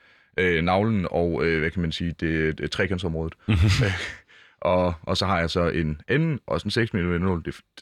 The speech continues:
Speaker 1: den samme nål, øh, som jeg sidder på en anden pind, som jeg fyrer i låret, ligesom sådan en epipind, men uden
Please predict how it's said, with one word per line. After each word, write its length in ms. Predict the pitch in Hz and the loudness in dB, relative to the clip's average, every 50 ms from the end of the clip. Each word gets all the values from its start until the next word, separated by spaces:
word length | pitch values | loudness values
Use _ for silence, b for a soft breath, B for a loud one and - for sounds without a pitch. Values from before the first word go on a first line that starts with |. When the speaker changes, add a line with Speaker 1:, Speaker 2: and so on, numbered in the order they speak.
| - - | -8 -4
Speaker 1:
den 140 | - 87 82 | -2 -2 0
samme 260 | - - 76 78 80 | 0 0 0 0 2
nål, 240 | 85 110 143 123 92 - B B B B B B B | 2 2 0 0 -2 -6 B B B B B B B
øh, 340 | 90 92 90 87 82 82 82 - _ - | 0 2 2 2 2 0 -2 -4 _ -6
som 260 | - - 107 92 92 | -2 0 2 2 2
jeg 180 | 90 87 82 80 | 2 2 0 -2
sidder 220 | - - 104 92 | -2 -2 -2 0
på 60 | - | 0
en 60 | 98 98 | 0 0
anden 160 | 117 156 151 | 0 0 0
pind, 200 | - 131 104 87 | 0 -2 -2 -2
som 140 | - - 95 | -2 -2 -2
jeg 80 | 90 | -2
fyrer 240 | - - - 101 90 | -2 -2 0 0 2
i 40 | 87 | 2
låret, 300 | 104 107 95 87 82 82 - - | 2 2 2 2 0 -4 -6 -6
ligesom 320 | 98 104 113 107 107 92 | -4 -2 -2 -2 -2 -2
sådan 120 | - 95 78 | -2 -2 0
en 100 | 90 101 | 0 0
epipind, 420 | 98 - 92 - - 87 82 71 | 0 0 -2 -2 -2 -2 -2 0
men 180 | 78 90 87 85 | 0 0 0 0
uden 340 | 95 95 95 95 95 92 | 0 2 2 2 0 0